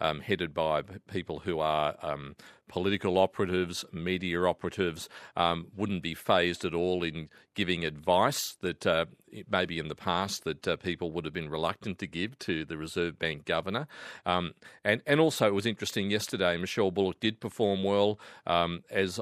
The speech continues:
I left, I, I was just looking at the podium after she left the room, and she did leave some speaking notes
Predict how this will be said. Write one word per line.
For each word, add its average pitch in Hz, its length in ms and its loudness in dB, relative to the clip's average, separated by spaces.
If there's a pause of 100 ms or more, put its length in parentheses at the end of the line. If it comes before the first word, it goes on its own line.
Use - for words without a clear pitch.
I 87 140 4
left, 98 420 0
I, 80 180 2
I - 80 -6
was 90 140 -6
just - 180 -6
looking 95 260 -4
at 78 100 -6
the - 80 -12
podium 101 480 2
after 78 260 -4
she 85 160 -8
left 82 240 -4
the 80 120 -4
room, 95 260 -2
and 92 100 -6
she - 120 -10
did 101 180 -4
leave 95 220 0
some 87 180 -4
speaking 120 580 -2
notes 76 400 -4